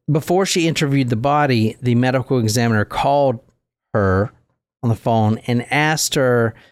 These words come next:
because there was a lot of people trying to identify the body. They actually called Denise Knox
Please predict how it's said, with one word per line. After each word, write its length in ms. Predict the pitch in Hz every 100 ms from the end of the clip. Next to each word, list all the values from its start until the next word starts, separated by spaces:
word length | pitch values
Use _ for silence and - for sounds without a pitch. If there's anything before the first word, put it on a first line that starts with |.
| -
because 240 | 147 170
there 80 | 185
was 100 | 214
a 60 | 196
lot 240 | 175 170
of 80 | 156
people 200 | 165 147
trying 240 | - 135
to 60 | 123
identify 420 | 113 117 110 117
the 60 | 104
body. 340 | 95 92 87 87 _ _ _ _ _ _ -
They 120 | 147
actually 320 | 156 151 160
called 300 | 131 147 143
Denise 480 | 131 131 131 127 -
Knox 460 | 135 127 127 127